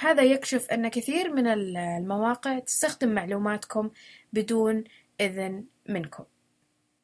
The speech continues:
في خمس دقائق يمكنكم أيضا تقسيم مهامكم اليومية بطريقة واحد، ثلاثة، خمسة. يقصد بها، آه، تحديد مهمة ضخمة أو صعبة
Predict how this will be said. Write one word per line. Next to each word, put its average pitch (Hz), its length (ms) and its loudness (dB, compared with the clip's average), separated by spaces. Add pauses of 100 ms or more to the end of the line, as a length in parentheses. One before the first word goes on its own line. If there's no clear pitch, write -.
(440)
في 269 140 -4
خمس 381 280 -2
دقائق 247 420 2
يمكنكم 233 520 -4
أيضا 233 280 0
تقسيم 220 500 -4
مهامكم 196 460 -4
اليومية 190 640 -8 (400)
بطريقة 202 500 -2 (100)
واحد، 185 360 -2
ثلاثة، 180 360 -4
خمسة. 165 480 -8 (500)
يقصد 285 440 2
بها، 226 520 2
آه، 175 500 -8 (140)
تحديد 262 420 0
مهمة 226 440 2
ضخمة 208 540 0
أو 165 420 -6
صعبة 196 460 0